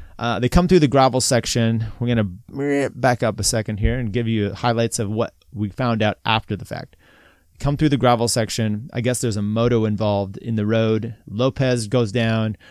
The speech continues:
Roglic goes down. I don't know if they had caught Lopez by this point. The point is,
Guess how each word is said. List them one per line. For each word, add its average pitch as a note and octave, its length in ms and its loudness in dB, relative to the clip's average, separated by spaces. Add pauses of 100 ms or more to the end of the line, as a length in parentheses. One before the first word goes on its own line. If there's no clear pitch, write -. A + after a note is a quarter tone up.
(140)
Roglic A#2+ 500 2
goes A#2 180 2
down. A2 320 0
I B2+ 140 0
don't C3+ 100 0
know A#2+ 80 0
if A2+ 80 0
they A2+ 80 -4
had G2 140 -4
caught B2 320 -2
Lopez B2+ 400 0
by B2+ 160 2
this B2 160 0
point. B2+ 340 -6 (300)
The A#2+ 80 -6
point C3 320 0
is, A2+ 340 4